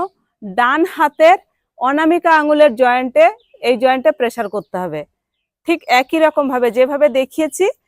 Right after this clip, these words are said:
সামনের দিকে হলে সামনের দিকে আর পিছন দিকে হলে পিছনের দিকে, এইভাবে এই জয়েন্টে প্রেশার করবেন। আগে এরকম একটা স্টিক দিয়ে জায়গাটা খুঁজে নেবেন, খুঁজে নিয়ে সে যেখানে ব্যথা করছে সেখানে একটু এইভাবে পাম্প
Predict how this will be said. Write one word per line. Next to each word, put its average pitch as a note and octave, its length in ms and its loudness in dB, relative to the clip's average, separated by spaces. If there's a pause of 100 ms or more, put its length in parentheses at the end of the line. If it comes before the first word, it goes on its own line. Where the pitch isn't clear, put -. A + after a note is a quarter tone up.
(180)
সামনের C#4 460 0
দিকে D4 220 0
হলে C#4+ 220 2
সামনের C#4 480 -2
দিকে D#4+ 200 -6
আর D4 140 0
পিছন C4+ 400 -10
দিকে C4 220 -2
হলে C#4 240 -2 (100)
পিছনের A#3+ 400 -8
দিকে, E3+ 300 -8 (380)
এইভাবে D4+ 320 4 (120)
এই C#4 160 4
জয়েন্টে C4+ 380 0
প্রেশার C#4 380 0
করবেন। D4 380 0
আগে A#3+ 200 -2
এরকম C4+ 280 -2
একটা B3+ 240 -6
স্টিক C#4+ 420 -8
দিয়ে D4 180 4 (680)
জায়গাটা B3+ 440 2
খুঁজে C4 340 -2
নেবেন, C#4+ 280 2 (400)
খুঁজে C#4 220 0
নিয়ে D#4+ 200 2
সে - 240 -2
যেখানে C4 380 -2
ব্যথা A#3+ 320 -4
করছে C#4+ 320 -2
সেখানে C4 340 -6
একটু C#4+ 200 -6 (120)
এইভাবে B3 380 -2
পাম্প A#3+ 200 -4